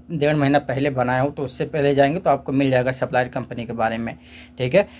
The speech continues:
क्योंकि जो लोग एजेंट लोग होते हैं, जो बेकार एजेंट होते हैं, उनको वो तो बताते हैं आपको ऐसा काम करना होगा, इंडोर हेल्पर में काम करना होगा, यहाँ पे काम करना होगा, वहाँ पे काम करना होगा। बहुत अच्छी कंपनी है, उसके नाम पर आपसे लाख, डेढ़ लाख रुपए भी ले लेते हैं। हेल्पर के जॉब पे मैंने देखा है कि एक लाख बीस हज़ार, तीस तीस हज़ार रुपये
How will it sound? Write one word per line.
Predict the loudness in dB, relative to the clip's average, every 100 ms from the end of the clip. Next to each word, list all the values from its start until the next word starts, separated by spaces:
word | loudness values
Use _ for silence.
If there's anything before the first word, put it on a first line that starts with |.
| -20 -2
क्योंकि | 2 2 4
जो | 4
लोग | 4 2
एजेंट | 0 2 2 2
लोग | 2
होते | 4 2
हैं, |
जो | 2 0
बेकार | 2 4 6 4 2 -2
एजेंट | 0 0 0
होते | -4 -4
हैं, | -4 -4 -6
उनको | -6 0 4 4 4 -6 _ _ -20 -20 -10
वो | -2
तो | 0 4
बताते | 4 6 4 4
हैं | 4
आपको | 2 0 -2
ऐसा | 0 2 0
काम | 2 2 2
करना | 2 4 2
होगा, | 4 4
इंडोर | 4 2 2
हेल्पर | 0 0 -2
में | 0
काम | -2 -2
करना | -4 -4
होगा, | 0
यहाँ | 0 0 -4
पे | -2
काम | -2 -2
करना | -2 -2 -2
होगा, | 0
वहाँ | 0 0 -2
पे | -2
काम | -2 -2
करना | -2 -4 -2
होगा। | -2 -2 -4 -6 -20 -20 -2
बहुत | 0 4
अच्छी | 2 0 -2
कंपनी | -2 0 0
है, | 0
उसके | -2 -2
नाम | 2 2
पर | 4 4
आपसे | 4 0
लाख, | 0 2 2
डेढ़ | 0 -2
लाख | 0 0
रुपए | -2 -4 -2
भी |
ले | 0 0
लेते | -2 -6
हैं। | -4
हेल्पर | -2 0 2
के | 2
जॉब | 4 2 4
पे | 0
मैंने | 0 0
देखा | 0 0 2
है | 0
कि | 0 -4
एक | -4 0
लाख | 0
बीस | 0 -6 -4
हज़ार, | -2 -2
तीस | -4 -12
तीस | -8 -6
हज़ार | 0 0
रुपये | -2 -8 -10